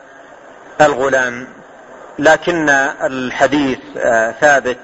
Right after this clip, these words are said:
عن النبي عليه الصلاة والسلام، وهو كما عرفنا في صحيح مسلم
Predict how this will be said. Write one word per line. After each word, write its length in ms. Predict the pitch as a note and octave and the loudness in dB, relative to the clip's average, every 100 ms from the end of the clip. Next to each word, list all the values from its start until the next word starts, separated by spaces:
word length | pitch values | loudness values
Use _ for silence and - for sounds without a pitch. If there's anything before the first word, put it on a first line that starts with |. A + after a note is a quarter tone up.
| - | -6
عن 140 | B2 C3 | -4 -4
النبي 520 | B2 A#2+ C3+ C#3+ C#3 | -2 -2 -2 -4 -2
عليه 320 | - B2+ B2+ | 0 0 -2
الصلاة 380 | A2+ - C3 B2+ | -6 0 2 2
والسلام، 680 | A#2+ A#2 - A#2+ C#3 D3+ D#3 | -2 -8 -4 2 4 4 0
وهو 200 | C3 B2 | -2 -2
كما 240 | - C3+ | -2 -2
عرفنا 560 | A#2 B2+ D3 B2+ C#3 C#3+ - - - - - - - | -2 -2 -4 -4 -2 -4 -10 -20 -20 -20 -20 -20 -2
في 220 | C#3+ C#3 | 2 2
صحيح 540 | B2+ B2 C3 C#3 C3 B2 | 2 0 0 -2 -4 -2
مسلم 600 | C#3+ - C3+ D3 E3 | -2 -4 0 0 0